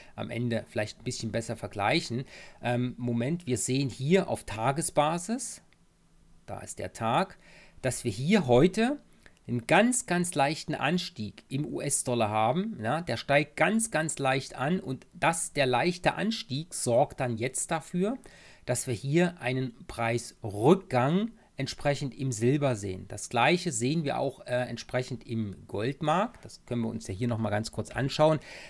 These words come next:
Also das ist etwas, das sehen wir bei den Rohstoffen. Das haben wir auch gesehen, äh, sozusagen beim Öl.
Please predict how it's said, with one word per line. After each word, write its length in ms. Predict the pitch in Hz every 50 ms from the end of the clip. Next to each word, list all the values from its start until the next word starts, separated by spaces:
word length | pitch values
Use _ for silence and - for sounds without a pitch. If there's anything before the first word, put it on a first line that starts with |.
| -
Also 200 | - 135 135 139
das 280 | 120 - 170 180 175 -
ist 80 | -
etwas, 260 | 175 170 - 156 139 -
das 180 | - 135 -
sehen 140 | - 160 156
wir 100 | 160 156
bei 120 | 139 143
den 160 | 143 - 143 123
Rohstoffen. 520 | 117 139 156 175 - - 143 123 - 127
Das 160 | 120 - -
haben 140 | 147 156 170
wir 140 | 156 143 -
auch 160 | 139 143 -
gesehen, 460 | - 131 - - 131 139 151 165 147 - - - - - - - - -
äh, 180 | 139 139 139
sozusagen 960 | 120 - 139 - - 143 123 - 185 131 131 135 - 139 139 135 127 123 120 -
beim 600 | - 123 123 127 135 143 143 143 135 127 117 113 - - - - - - - - - - _ - _ _ _ _ _ - _ _ _ _ _ _ _ _ _ _ _ _ _ _ _ _ _ - - _ _ - _ _ - - 156
Öl. 400 | 139 165 196 175 123 101 92